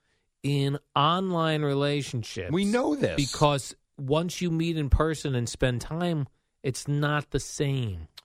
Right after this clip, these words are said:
Speaker 2: We're gonna take a quick break. Twenty-five in front of six.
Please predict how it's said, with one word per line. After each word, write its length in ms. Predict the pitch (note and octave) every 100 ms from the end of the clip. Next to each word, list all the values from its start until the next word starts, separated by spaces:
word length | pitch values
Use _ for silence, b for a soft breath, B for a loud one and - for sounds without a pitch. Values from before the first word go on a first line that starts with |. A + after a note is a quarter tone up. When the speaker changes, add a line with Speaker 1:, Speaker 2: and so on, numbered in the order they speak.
| -
Speaker 2:
We're 100 | C#3
gonna 240 | D3+ F3
take 40 | -
a 100 | -
quick 300 | G#3 A3+ -
break. 440 | G3+ A3+ - - - -
Twenty-five 600 | - F3+ F#3+ F#3 F#3 F3+
in 100 | E3
front 240 | - F3+
of 80 | C#3+
six. 580 | - A#3 B3 F3+ -